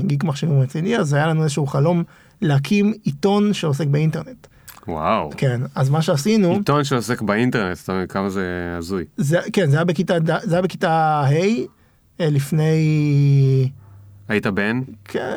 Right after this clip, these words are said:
Speaker 1: עשר משהו, נכון? כיתה ה' זה
Speaker 2: כן,
Speaker 1: עשר, משהו
Speaker 2: כן,
Speaker 1: כזה.
Speaker 2: כן.
Speaker 1: אמ,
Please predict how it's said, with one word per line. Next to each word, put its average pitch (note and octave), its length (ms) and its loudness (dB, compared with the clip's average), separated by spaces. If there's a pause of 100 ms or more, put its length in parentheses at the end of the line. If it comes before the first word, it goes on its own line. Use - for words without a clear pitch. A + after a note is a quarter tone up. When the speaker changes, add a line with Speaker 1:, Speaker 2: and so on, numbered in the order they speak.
(180)
Speaker 1:
עשר A3 220 -2
משהו, G3+ 240 -4 (120)
נכון? - 320 -6
כיתה G#3+ 240 -8
ה' F#3+ 120 0
זה E3+ 120 -2
Speaker 2:
כן, G#3+ 60 0
Speaker 1:
עשר, G#3+ 220 -2
משהו G3 220 -4
Speaker 2:
כן, E3 60 -2
Speaker 1:
כזה. F3 240 -2
Speaker 2:
כן. E3+ 180 -4 (600)
Speaker 1:
אמ, E3+ 60 -2